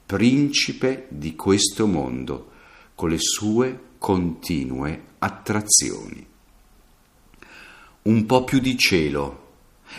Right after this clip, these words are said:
e un poco meno di terra è già una buona cosa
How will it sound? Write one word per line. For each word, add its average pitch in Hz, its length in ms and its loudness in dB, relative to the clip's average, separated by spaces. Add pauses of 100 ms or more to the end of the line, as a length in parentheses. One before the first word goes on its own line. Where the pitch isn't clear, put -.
(180)
e 110 140 4
un 110 380 2
poco 123 520 2
meno 110 360 4
di 95 180 0
terra 82 760 -4 (320)
è 113 160 0
già 113 460 2
una 92 340 2
buona 101 560 2
cosa 76 680 -6